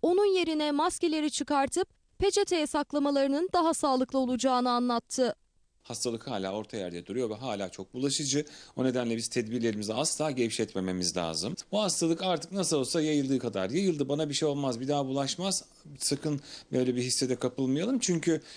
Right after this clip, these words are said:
Speaker 2: e, yapılan çalışmalar gösteriyor ki şu anda yüzde iki, yüzde beş civarında bu hastalıkla karşılaşmışız. Yani hala toplumun çok büyük bir kısmı bu hastalıkla karşılaşmamış, bu virüste karşılaşmamış. Yani bu virüsün hastalandıracağı çok insan var.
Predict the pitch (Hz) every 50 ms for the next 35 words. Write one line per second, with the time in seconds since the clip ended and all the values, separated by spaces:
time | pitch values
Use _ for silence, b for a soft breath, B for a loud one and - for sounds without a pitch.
0 | B B B 156 139 135 127 127 135 131 147 143 139 139 135 - 139 135 127 -
1 | 135 135 135 135 135 131 139 131 - - 160 180 233 233 - 190 - - 165 156
2 | 151 143 160 185 170 151 147 143 131 127 147 147 147 147 - 185 185 165 156 147
3 | 151 151 147 165 170 165 - - 160 147 135 131 127 123 127 127 123 127 131 127
4 | 123 B B B B B B 135 135 127 120 123 117 - - - 120 113 - -
5 | 117 107 - 104 98 95 - - 101 92 - - - 98 - - 104 98 101 120
6 | 135 160 175 156 123 127 139 170 208 220 190 160 175 226 - B B B B B
7 | B - 135 - - 165 160 170 156 - - 175 220 220 - - 202 190 180 -
8 | - 165 151 135 - - 135 120 - - 123 120 151 202 285 285 B B B B
9 | B _ - 139 143 156 156 147 - 156 156 160 175 170 151 - 151 139 135 -
10 | - 151 156 160 - - 156 131 117 110 - - 120 117 127 135 131 - 156 143
11 | 143 135 131 127 - - 143 151 147 - - 139 131 110 - 143 151 156 147 135
12 | 143 139 B B B B B - 139 143 151 156 143 - 160 143 127 139 135 -
13 | - 156 156 151 156 151 151 160 180 175 185 165 127 110 - 151 147 - 202 190
14 | 175 - 165 131 117 - - - -